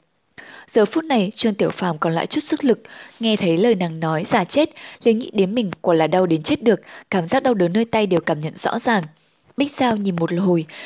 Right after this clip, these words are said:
thấy hắn coi bộ không giống như đang vừa vịt, liền tiến bước đến bên người Trương Tiểu Phàm, nhìn đôi lượt, không để ý đến sắc mặt hắn mà nắn bóp, kéo cánh tay của Trương Tiểu Phàm. Trương Tiểu Phàm đau đến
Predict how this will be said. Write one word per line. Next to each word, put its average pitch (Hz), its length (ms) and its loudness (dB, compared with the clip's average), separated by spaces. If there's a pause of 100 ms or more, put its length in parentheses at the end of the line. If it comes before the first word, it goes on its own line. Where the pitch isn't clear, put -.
(120)
thấy 240 120 0
hắn 208 160 0
coi 254 180 0
bộ 226 180 4
không 226 220 -6
giống 170 200 -2
như 208 80 -2
đang 208 180 0
vừa 196 180 2
vịt, 175 200 -2 (360)
liền 190 160 2
tiến 170 200 2
bước 285 180 0
đến 175 160 0
bên 208 160 0
người 185 140 2
Trương 190 200 0
Tiểu 180 140 2
Phàm, 165 300 -2 (380)
nhìn 185 160 2
đôi 202 160 4
lượt, 190 200 4 (260)
không 262 200 0
để 208 100 4
ý 165 180 -2
đến 165 160 -2
sắc 285 160 0
mặt 294 180 -4
hắn 175 200 -6
mà 220 60 -2
nắn 175 260 -4
bóp, 277 220 0 (300)
kéo 202 100 2
cánh 202 160 -2
tay 262 180 0
của 175 120 -4
Trương 214 220 -2
Tiểu 180 140 2
Phàm. 175 300 -2 (640)
Trương 214 160 0
Tiểu 190 120 2
Phàm 165 240 -4
đau 190 120 2
đến 170 180 -2